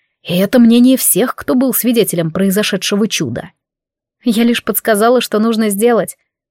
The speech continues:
не отступала от своего Тинария.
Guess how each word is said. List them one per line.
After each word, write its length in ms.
не 160
отступала 600
от 100
своего 520
Тинария. 720